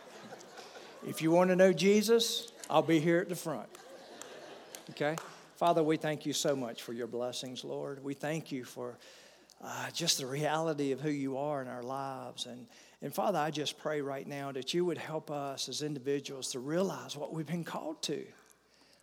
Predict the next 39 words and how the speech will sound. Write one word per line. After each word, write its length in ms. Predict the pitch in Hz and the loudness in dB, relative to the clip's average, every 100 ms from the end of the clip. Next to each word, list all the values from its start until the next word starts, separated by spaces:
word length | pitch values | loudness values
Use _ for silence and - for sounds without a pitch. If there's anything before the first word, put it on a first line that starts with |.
| - | -12
Lord, 140 | 165 185 | -8 -4
help 200 | 233 254 | -2 0
us 160 | - | -2
to 100 | 196 | 0
evaluate 880 | 170 147 160 196 277 269 165 143 127 | -2 -4 -4 -2 0 2 2 0 -2
where, 300 | 156 254 247 | -2 0 0
what, 400 | 175 160 - - - - | -4 -6 -8 -10 -18 -18
how 220 | - 220 285 | -6 -2 2
we 120 | 196 | 2
see 440 | - - 220 285 | 4 6 6 4
things, 500 | - 170 143 120 113 | 0 -2 -4 -6 -4
what 200 | 185 294 | -2 -2
we 100 | 269 | 0
think 220 | 254 269 | 0 0
the 80 | 202 | 0
church 380 | - - 202 277 | -2 -2 -2 -2
should 280 | - 180 156 | 0 0 -2
look 260 | 156 151 | -2 -4
like, 340 | 143 123 117 - | -6 -10 -10 -8
how, 200 | 185 220 - - - | -6 -8 -12 -16 -2
how 220 | 226 285 | 2 4
we 260 | 277 254 | 4 2
need 260 | 240 226 262 | 2 2 2
to 120 | 226 | 0
conduct 460 | - 185 190 277 214 | 2 2 4 2 2
our 160 | 202 | 0
lives. 560 | 180 160 233 269 202 160 | 0 0 -2 -4 -4 0
Help 260 | 233 302 339 | 0 0 -2
us 120 | - | -2
to 80 | 190 | 2
look 260 | 247 262 | 2 2
at 140 | 247 240 | 0 0
it 120 | - | 0
through 180 | 233 180 | -2 0
the 120 | 185 | 0
lens 400 | 185 240 277 196 | 2 4 4 2
of 100 | 175 | -2
Scripture, 600 | - - 160 - 196 160 | -4 -2 -4 -2 -4 -2
Lord. 480 | 123 120 113 - | -2 -4 -6 -12